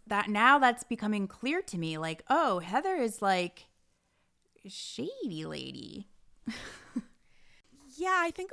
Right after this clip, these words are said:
Speaker 2: a lot of people thought she was gonna have maybe a not so great season. And I don't know that I'm seeing her having, like,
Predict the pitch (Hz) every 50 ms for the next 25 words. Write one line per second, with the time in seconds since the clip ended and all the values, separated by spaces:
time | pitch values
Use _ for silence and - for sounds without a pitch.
0 | 539 523 427 294 269 302 359 381 - - 330 330 - 302 285 - 269 262 - -
1 | 277 247 233 220 - - 240 233 220 214 208 214 214 208 208 202 196 - 214 208
2 | 208 208 196 214 208 - - 196 190 190 185 202 208 - - 233 220 220 220 214
3 | 196 - - - - 208 208 214 240 269 285 302 311 - - 262 - - 254 262
4 | 339 466 554 554 - - 285 302 320 294 254 262 226 214 190 180 185 208 - -
5 | - - - 247 247 240 240 233 226 220 220 220 220 - _ _ _ _ _ -
6 | - 226 208 190 202 208 214 220 196 220 226 214 190 190 185 170 175 175 - -